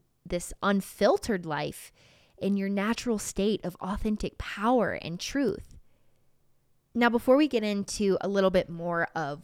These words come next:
what the Love Freak is all about, and that's F R E Q for any of you who are wondering, hence frequency, um, I'd just like to take a second and say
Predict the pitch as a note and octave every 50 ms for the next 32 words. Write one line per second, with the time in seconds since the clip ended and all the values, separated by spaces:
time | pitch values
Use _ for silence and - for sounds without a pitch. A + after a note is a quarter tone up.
0 | F#3+ F3+ E3+ E3 - - D#3+ D#3 D#3 D#3 D#3 - - - D#3 D3+ D#3 - - -
1 | D#3+ D3 - - - D#3 D3+ D3+ D#3+ D3+ D3+ D3 D3 - - - F#3+ G#3 B3+ D4
2 | - - - - G3 F#3 - - F3+ F3 E3 - - F3 F3 E3+ F3 - _ _
3 | - - - - F3 D#3 C#3+ D3 D3 D#3+ - - D#3+ - - D#3+ D#3 D#3 D#3 D3+
4 | D#3+ D#3 D3 D#3+ E3 F3+ F#3+ E3 D3 C#3+ D3 C#3+ C#3+ D3 C#3 D3 D3 D3 D#3+ D#3+
5 | F3 E3+ C#3+ - - - - _ _ _ - - - - D3 D3 - C3+ C#3 -
6 | - - - F3 - _ _ _ - - - - - - - - - - G3 -
7 | - G#3+ G3 F#3 F#3+ - - G#3 G3 - B3+ C4+ - - C#4 C#4 C#4+ - - A3
8 | - - G#3+ G3 F#3 - F#3+ - - - E3 F3 - D#3+ D3+ D3+ - - - D#3
9 | E3+ - - - D#3+ E3 E3 D#3+ D#3+ D#3+ D#3+